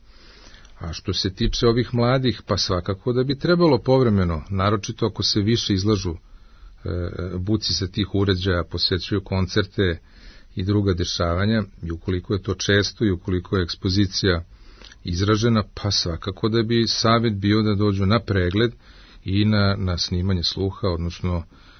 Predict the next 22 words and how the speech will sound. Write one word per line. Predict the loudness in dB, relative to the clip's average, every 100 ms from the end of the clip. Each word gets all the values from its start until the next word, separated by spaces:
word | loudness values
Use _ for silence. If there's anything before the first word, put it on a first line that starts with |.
| -8
na | 0
jednu, | 2 2 0 0 -2 -6 -18
što | -14 -4
mi | -4 -2
kažemo, | -2 0 0 0 2
tonalnu | 2 4 4 4
liminarnu | 4 4 4 4 4
audiometriju | 2 2 2 2 0 0 -2
kojom | 0 -2 0
određujemo | 0 0 0 0
prag | 0 0 0
sluha, | -2 -2 0 0 -2 -4 -20 -20 -20 -20 -8
odnosno | -4 -2 -2 0 0 0
stepen | 0 -2 0 0
gubitka | 0 0 -2 -2 -6
sluha | -2 -2 -2 0
izražen | 0 0 -2 -2 -4
u | -4
decibelima | -6 -6 -4 0 2 2 2
na | 2
određenim | 2 0 0 0
frekvencijama. | 0 0 0 0 -2 -4